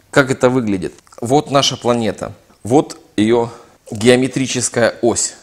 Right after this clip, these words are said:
И различные плотности весовые, имеющие массу, которые, по нашему предположению, хаотично разбросаны, либо представляют из собой, из себя слои,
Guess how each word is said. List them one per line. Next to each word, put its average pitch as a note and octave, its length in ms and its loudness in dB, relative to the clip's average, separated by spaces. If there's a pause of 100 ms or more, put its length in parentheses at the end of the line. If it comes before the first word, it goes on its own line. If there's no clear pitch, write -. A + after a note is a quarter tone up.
(320)
И B2 220 0
различные C#3+ 760 2
плотности A2 840 -2 (340)
весовые, A2 760 -2
имеющие A2 580 -4
массу, A2 540 -2 (480)
которые, A2+ 400 2
по B2 160 0
нашему A2+ 420 -2
предположению, A2+ 800 -2
хаотично A2+ 800 -2
разбросаны, G#2 800 -2 (1000)
либо B2 340 2
представляют A#2+ 840 0
из G#2+ 120 -4
собой, A2 480 -2 (160)
из G#2 140 -4
себя A2+ 340 0
слои, C3+ 640 -2